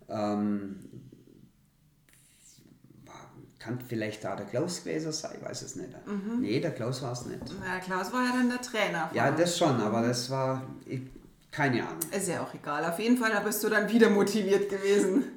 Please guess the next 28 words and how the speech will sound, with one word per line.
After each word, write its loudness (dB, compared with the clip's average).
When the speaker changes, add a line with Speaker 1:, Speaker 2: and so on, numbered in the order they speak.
Speaker 1:
Ähm, 4
ja, 6
ich 2
war 6
dann 6
auch 6
in 6
der 6
Laufgruppe 2
montags 4
einfach -2
mit -2
dabei. 0
Speaker 2:
Mhm. 0
Speaker 1:
Ähm, 2
ich -8
bin 2
früher 4
eigentlich 2
immer 4
alleine 0
gelaufen, -6
wirklich -4
Speaker 2:
Mhm. 2
Speaker 1:
immer. 0
Speaker 2:
Mhm. -2
Speaker 1:
Im -6
Gegenteil, 0